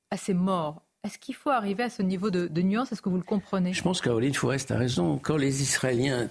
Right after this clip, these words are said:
Speaker 2: tirent, visent le Hamas et tuent malheureusement des enfants,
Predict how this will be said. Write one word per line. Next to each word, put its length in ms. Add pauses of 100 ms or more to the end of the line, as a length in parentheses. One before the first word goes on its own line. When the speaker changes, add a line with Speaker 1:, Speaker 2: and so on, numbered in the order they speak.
(100)
Speaker 2:
tirent, 420 (240)
visent 320
le 80 (100)
Hamas 360
et 100
tuent 380
malheureusement 560
des 200
enfants, 440